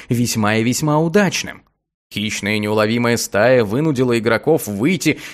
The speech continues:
из осточертевших городов, сплотила разные кланы и заставила действовать сообща. Держала в напряжении несколько регионов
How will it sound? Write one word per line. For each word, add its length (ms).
из 300
осточертевших 960
городов, 500
сплотила 500
разные 320
кланы 460
и 40
заставила 520
действовать 580
сообща. 680
Держала 460
в 60
напряжении 560
несколько 440
регионов 540